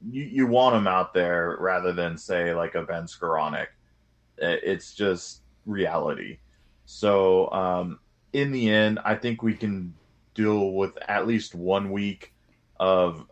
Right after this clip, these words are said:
of, you know, Ben Skoranek, Tutu Atwell. I don't know if Lance McCutcheon will be out there suited up, but,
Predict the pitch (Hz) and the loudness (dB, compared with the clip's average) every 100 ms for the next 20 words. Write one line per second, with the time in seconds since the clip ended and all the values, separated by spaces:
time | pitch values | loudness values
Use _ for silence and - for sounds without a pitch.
0 | _ _ _ 95 92 90 95 90 82 101 | _ _ _ -4 -4 -6 -4 -4 0 -2
1 | 98 - 92 92 95 92 90 - 87 92 | -2 -2 2 4 4 2 -2 -6 -6 0
2 | 92 85 90 90 90 87 _ _ _ _ | 2 2 4 4 4 0 _ _ _ _
3 | _ - 95 98 98 92 113 113 113 107 | _ -8 -2 2 2 2 2 4 6 6
4 | 101 90 - - 104 104 - 95 107 101 | 4 -2 -18 -4 -4 -2 -6 -2 -2 -2
5 | 104 98 98 101 101 101 98 - 104 98 | -4 -4 0 4 2 2 -2 -2 -4 0
6 | 101 101 - 90 87 | 2 2 2 0 0